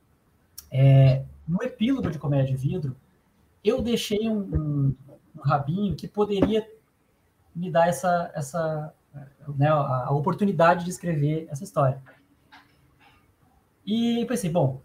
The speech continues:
vou escrever, vou terminar de escrever Colmeia, daqui a algum tempo, depois de escrever algumas outras coisas, eu pego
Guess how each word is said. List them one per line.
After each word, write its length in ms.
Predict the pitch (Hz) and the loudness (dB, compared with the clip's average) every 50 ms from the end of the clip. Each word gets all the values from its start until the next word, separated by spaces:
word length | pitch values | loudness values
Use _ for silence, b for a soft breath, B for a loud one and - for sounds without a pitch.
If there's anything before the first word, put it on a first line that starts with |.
| _ | _
vou 200 | - 143 147 180 | -6 -4 -2 -2
escrever, 260 | 202 - - 202 175 170 | -2 -4 -4 -6 -4 -4
vou 100 | 202 196 | -4 -6
terminar 400 | 196 - 190 175 165 160 151 143 | -6 -6 -4 -2 -2 0 0 -2
de 160 | 135 - - | -2 -4 -10
escrever 340 | - - - 143 131 143 135 | -14 -6 -2 0 0 0 0
Colmeia, 420 | 202 208 208 214 226 247 269 254 | 0 -2 0 0 0 0 0 0
daqui 180 | 214 208 - 214 | 0 -2 -2 -4
a 40 | |
algum 140 | 208 220 220 | -4 -4 -4
tempo, 280 | 202 - 208 220 220 196 | -4 -2 -4 -4 -4 -6
depois 220 | 196 185 202 196 196 | -8 -8 -6 -8 -8
de 60 | - | -8
escrever 220 | - 185 170 170 | -8 -8 -6 -6
algumas 240 | 185 180 180 185 - | -4 -4 -4 -6 -6
outras 240 | 185 185 202 196 - | -6 -6 -6 -6 -4
coisas, 360 | - 202 202 208 214 226 202 | -2 -2 0 0 0 0 2
eu 260 | 214 214 226 240 - - _ _ | 2 2 2 0 -4 -12 _ _
pego 440 | - 202 202 208 220 214 233 240 240 | 2 4 6 6 4 4 0 -6 -8